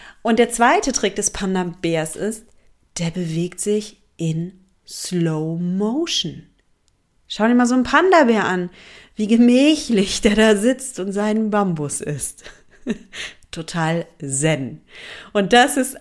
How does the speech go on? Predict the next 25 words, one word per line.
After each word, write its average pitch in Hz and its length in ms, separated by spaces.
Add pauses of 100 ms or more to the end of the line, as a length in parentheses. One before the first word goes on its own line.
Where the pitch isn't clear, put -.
(180)
einfach 262 440
eine 202 280
Energiesparmaßnahme 208 2250
des - 300
Panda-Körpers. 185 1080 (260)
<laughs> - 240
Er 247 140
kann 277 220
es 302 140
sich 302 120
nicht 302 220
leisten, 269 500
da 196 120
rumzuhetzen 214 1500
und 220 160
rumzujagen, 214 1080 (180)
<laughs> - 180
weil 214 320 (420)
seine 196 540
Hauptnahrungsquelle 226 1300
einfach 208 380
nicht 214 460
energiereich 196 800
genug 160 340
ist. - 380